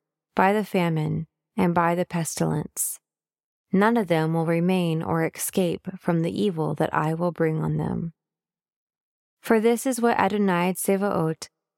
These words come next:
the God of Israel, says. As my anger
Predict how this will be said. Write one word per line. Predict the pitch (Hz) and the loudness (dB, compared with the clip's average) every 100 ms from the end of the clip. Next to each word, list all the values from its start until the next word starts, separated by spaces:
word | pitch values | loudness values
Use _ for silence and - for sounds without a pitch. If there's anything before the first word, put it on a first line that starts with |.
| _ | _
the | 185 | -2
God | 180 180 196 | 2 2 2
of | 202 190 | 0 -2
Israel, | 170 - 165 165 156 | -2 -2 -2 0 -2
says. | 175 160 165 165 - - _ _ _ _ _ _ _ - | -2 -2 -2 -4 -6 -8 _ _ _ _ _ _ _ 2
As | 196 220 240 | 4 2 0
my | 240 240 | 0 0
anger | - 185 180 190 185 | 0 0 0 -2 -4